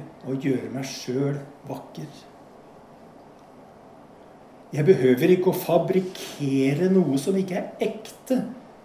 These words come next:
som ikke er sant, og som ikke varer.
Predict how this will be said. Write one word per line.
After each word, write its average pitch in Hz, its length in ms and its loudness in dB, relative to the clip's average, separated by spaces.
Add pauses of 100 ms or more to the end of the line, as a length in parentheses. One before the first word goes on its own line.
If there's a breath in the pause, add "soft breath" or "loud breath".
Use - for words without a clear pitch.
(160)
som 185 160 2
ikke 196 160 2
er - 60 2
sant, - 800 0
og - 120 0
som 190 140 2
ikke 190 200 2 (100)
varer. 214 580 2